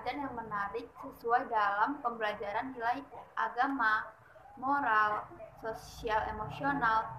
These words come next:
dan kemandirian anak. Yang ketiga,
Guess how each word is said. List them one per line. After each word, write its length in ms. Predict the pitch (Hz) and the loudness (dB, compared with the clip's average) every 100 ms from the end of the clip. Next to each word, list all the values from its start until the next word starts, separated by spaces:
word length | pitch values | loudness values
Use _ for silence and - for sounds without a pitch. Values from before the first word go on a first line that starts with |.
| - - | -12 -6
dan 240 | 247 302 | -6 -4
kemandirian 720 | 277 240 240 233 220 226 262 | -4 -2 -2 -2 -2 0 0
anak. 480 | - 233 214 - - - - - - - - - - - - - | -2 -4 -4 -6 -8 -10 -12 -14 -18 -20 -20 -20 -18 -14 -12 -12
Yang 320 | 240 240 240 247 | -6 -6 -6 -8
ketiga, 560 | 220 190 202 214 277 | -8 -6 0 4 4